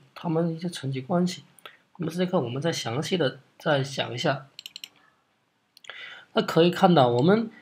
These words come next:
I C系统呢提供了，Map View 上提供了几个覆盖层。它 Map View 为地图加载覆盖层的方法，我们有四种方法，分别是 add overlay，这个明显是 Map View 调用的方法，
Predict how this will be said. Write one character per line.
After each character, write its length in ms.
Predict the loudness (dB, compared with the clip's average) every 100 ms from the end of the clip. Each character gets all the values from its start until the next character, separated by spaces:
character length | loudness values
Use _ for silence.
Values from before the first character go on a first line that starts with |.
| _ _ 6
I 100 | 8
C 80 | 8
系 240 | 2 2
统 240 | 2 2
呢 220 | 4 2 -2
提 260 | -2 0
供 200 | 2 6
了， 120 | 6 6
Map 180 | 4
View 220 | 4 4 4
上 160 | 4
提 160 | 0 -2
供 120 | 0
了 80 | 0
几 120 | -2
个 80 | -4
覆 140 | -2
盖 100 | -2
层。 380 | -2 -4 -8 -10 _ _ _ _ _ _ _ _ _ _ _ _
它 500 | 8 12 12 12 0 -18 _ _ _ _ _ _ 0
Map 160 | 4 6
View 200 | 6 8
为 220 | 10 10
地 260 | 8 2 2
图 220 | 2 0
加 240 | 6 8
载 100 | 10 8
覆 120 | 6
盖 80 | 2
层 160 | 2
的 60 | 0
方 260 | 4 4
法， 100 | 6
我 80 | 2
们 220 | 2 0
有 180 | 0 -2 -4
四 200 | -4 -2
种 160 | -2
方 220 | -2 -2
法， 100 | -2
分 160 | -2 0
别 80 | 0
是 320 | 0 -2 -4 -10 _ _ _
add 200 | 2 4
overlay， 680 | 4 6 8 10 8 6 0 -14 _ -20
这 100 | -6
个 100 | -2
明 180 | 0 0
显 100 | -2
是 160 | -6 -10 0
Map 160 | 2 2
View 160 | 2 4
调 140 | 6
用 100 | 6
的 60 | 2
方 180 | -2 -4
法， 160 | -6